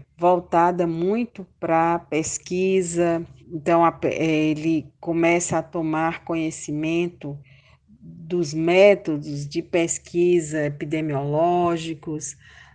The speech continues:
da pesquisa documental na área de medicamentos. É, ele começa a desenvolver um senso crítico apurado em relação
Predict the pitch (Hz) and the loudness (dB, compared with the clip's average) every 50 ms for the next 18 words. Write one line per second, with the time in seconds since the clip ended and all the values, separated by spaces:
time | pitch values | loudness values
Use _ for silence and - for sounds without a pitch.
0 | - _ - 156 160 - 180 170 151 - - 185 185 170 175 175 156 160 160 156 | -16 _ -4 -4 -2 0 0 0 0 -2 -2 -2 -2 0 0 -2 0 0 -2 -2
1 | - - 156 156 147 143 147 143 - - 175 170 170 170 170 170 165 165 165 160 | -2 -6 -6 -4 -4 -4 -4 -6 -2 0 2 4 4 4 4 4 2 2 2 0
2 | 156 156 151 147 147 147 147 147 143 143 143 143 147 143 143 143 143 - - 143 | -2 -2 -2 -2 -2 -2 -2 -2 -4 -4 -4 -6 -4 -4 -4 -4 -6 -8 -8 -6
3 | 135 139 143 151 165 175 180 180 175 175 170 165 - - - 170 160 151 - - | -6 -4 -4 -2 -2 0 0 2 2 0 0 -2 -4 -8 -8 -8 -8 -8 -12 -20
4 | _ _ _ - - - - - - _ - 160 160 160 151 151 151 151 151 151 | _ _ _ -20 -20 -20 -20 -20 -20 _ -12 -8 -4 -2 -2 -2 0 -2 -2 -2
5 | 156 160 156 147 - 180 175 180 185 185 - 202 175 165 165 170 160 175 180 165 | -2 -2 -2 -2 0 2 4 4 4 2 2 0 -2 0 -2 -4 -2 -2 -2 -2
6 | 165 160 156 151 160 175 175 170 170 - - - 180 175 175 - - 147 147 - | -2 -4 -4 0 0 0 0 0 -2 -6 -4 -4 -2 -4 -4 -6 -10 -12 -14 -14
7 | _ - 180 175 196 202 202 196 180 185 - - - - - 151 147 147 - 156 | _ -6 -2 0 0 0 0 -2 -2 -6 -8 -10 -10 -8 -6 -8 -8 -8 -6 -6
8 | 147 147 147 151 165 175 175 175 170 156 147 156 147 139 160 151 156 156 147 147 | -4 -2 0 2 2 2 4 2 2 0 -2 -4 -6 -4 -4 -4 -4 -4 -4 -6
9 | 143 - - - 165 156 156 151 151 147 143 | -6 -8 -6 -6 -4 -4 -4 -4 -4 -6 -6